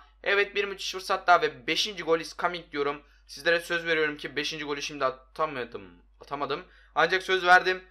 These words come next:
atacağıma. O yüzden, o yüzden, o yüzden beşinci gol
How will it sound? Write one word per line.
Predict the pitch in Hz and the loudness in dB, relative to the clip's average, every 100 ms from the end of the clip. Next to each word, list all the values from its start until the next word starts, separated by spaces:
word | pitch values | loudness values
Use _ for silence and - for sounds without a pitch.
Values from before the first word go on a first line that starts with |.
| _ _ | _ _
atacağıma. | - 151 165 165 160 160 - | -6 -4 0 2 4 2 2
O | 160 | -2
yüzden, | 151 123 120 123 - | -2 -2 -2 -2 -12
o | 135 | -10
yüzden, | 139 113 107 107 - _ _ _ _ - | -8 -8 -10 -10 -16 _ _ _ _ -8
o | 151 | -4
yüzden | 139 120 120 120 - - | -4 -2 -2 -2 -10 -20
beşinci | 117 147 143 139 123 | -4 -2 -2 -6 2
gol | 127 117 | 4 4